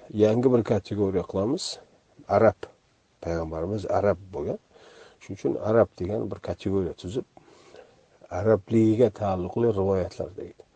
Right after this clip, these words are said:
Va alohida yana bir kategoriya tuzadi. Harbiy sarkarda,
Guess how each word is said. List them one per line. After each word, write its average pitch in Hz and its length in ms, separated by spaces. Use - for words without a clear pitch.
Va 107 380
alohida 117 480
yana 113 340
bir 101 200
kategoriya 98 540
tuzadi. 95 420
Harbiy 117 640
sarkarda, 107 640